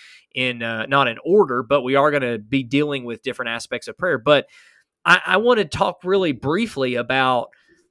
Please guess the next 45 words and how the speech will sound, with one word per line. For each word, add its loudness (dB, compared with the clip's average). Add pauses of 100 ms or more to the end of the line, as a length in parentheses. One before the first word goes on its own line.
(320)
where 4
some, -4
some -10
elements 0
of -10
prayer 0
that 0
maybe -2
are 2
a 0
bit -6
more -4
concrete, -6
because -4
I'm 2
a 0
black 0
and -8
white -2
thinker. -8
So -6
I 4
do -2
like 2
to -10
see -6
the -8
tangibles. -6
I -2
do -4
like 2
to -18
see -10
the -4
results. -2
I -4
do 0
like 0
to -18
be -6
<laughs> -6
able -2
to -4
measure -6
things. -8